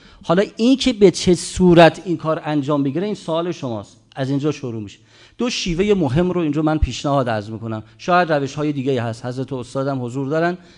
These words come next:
انشاءالله تکمیل می‌کنم. بحث اینه که ما برای ورود به تولید محتوا و آماده نمودن منبر برای این کار اینه که یک،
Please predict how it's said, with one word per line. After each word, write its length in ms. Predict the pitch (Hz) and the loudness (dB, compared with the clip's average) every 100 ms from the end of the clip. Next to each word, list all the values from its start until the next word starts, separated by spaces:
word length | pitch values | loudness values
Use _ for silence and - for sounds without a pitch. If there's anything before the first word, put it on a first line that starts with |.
| - - | -20 -10
انشاءالله 300 | 151 147 135 | -6 -6 -6
تکمیل 400 | 127 - 156 131 | -8 -6 -6 -6
می‌کنم. 300 | 117 131 131 - _ _ | -10 -18 -20 -20 _ _
بحث 300 | 185 214 - | -2 -2 -4
اینه 180 | 247 220 | -10 -8
که 140 | - | -6
ما 300 | 214 202 185 | -4 0 0
برای 460 | 143 147 147 147 147 | 2 4 4 4 2
ورود 320 | 143 151 151 | 0 -2 -2
به 200 | 147 143 | -2 -2
تولید 400 | 143 156 147 143 | -2 -2 0 2
محتوا 720 | 147 143 117 143 139 139 123 - - | 2 0 -2 -2 0 0 -2 -8 -6
و 60 | 147 | -4
آماده 460 | 156 147 151 143 147 | 0 0 0 0 0
نمودن 440 | 143 143 165 208 | 0 -2 -2 -2
منبر 520 | 208 170 139 131 120 | 0 0 2 2 -2
برای 460 | 127 135 139 139 139 | -2 0 2 2 2
این 280 | 135 139 139 | 0 0 -2
کار 280 | 165 190 | 0 0
اینه 180 | 202 214 | 0 -4
که 140 | 214 214 | -4 -4
یک، 540 | 208 196 151 - | 0 0 0 -4